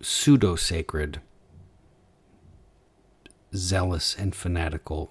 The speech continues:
secularism. That there's kind of a new,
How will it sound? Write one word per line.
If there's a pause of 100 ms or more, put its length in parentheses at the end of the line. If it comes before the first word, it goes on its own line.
secularism. (1000)
That
there's
kind
of
a
new,